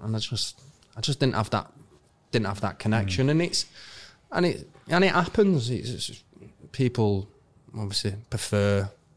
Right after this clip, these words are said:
Speaker 1: other players to represent the shirt, and that's the sort of feeling I get. The first game was, like, seven English-speaking players were on the bench, and I was the only one that didn't get on. I was like, "What's going on here?"
Speaker 2: Yeah.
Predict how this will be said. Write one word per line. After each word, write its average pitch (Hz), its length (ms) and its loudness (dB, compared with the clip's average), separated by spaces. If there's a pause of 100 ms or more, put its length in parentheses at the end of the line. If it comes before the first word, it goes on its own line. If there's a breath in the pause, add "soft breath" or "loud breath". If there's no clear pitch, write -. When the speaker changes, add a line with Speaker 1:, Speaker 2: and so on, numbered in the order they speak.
(380)
Speaker 1:
other 104 140 -2
players 104 400 0
to 104 120 -2
represent 101 460 0
the 101 60 -2
shirt, 107 400 2
and 101 160 0 (560 loud breath)
that's - 140 -2
the 120 60 2
sort 104 300 4
of 104 80 -2
feeling 117 400 4
I 110 180 4
get. 110 180 2
The 107 60 -4
first 110 380 2
game 104 320 2
was, 101 240 -2
like, 95 320 -4 (180)
seven 101 380 -4
English-speaking 98 800 -2
players 107 320 2
were 101 80 2
on 98 120 2
the 92 60 0
bench, 117 340 2
and 101 240 0 (920)
I 95 120 0
was 98 160 0
the 110 60 2
only 107 160 4
one 107 140 4
that 107 160 0
didn't 104 200 2
get 95 120 2
on. 127 180 6
I 123 100 6
was 107 140 2
like, 98 440 -4
"What's - 120 -8
going 107 260 -2
on 120 140 4
here?" 123 240 2
Speaker 2:
Yeah. 92 240 -2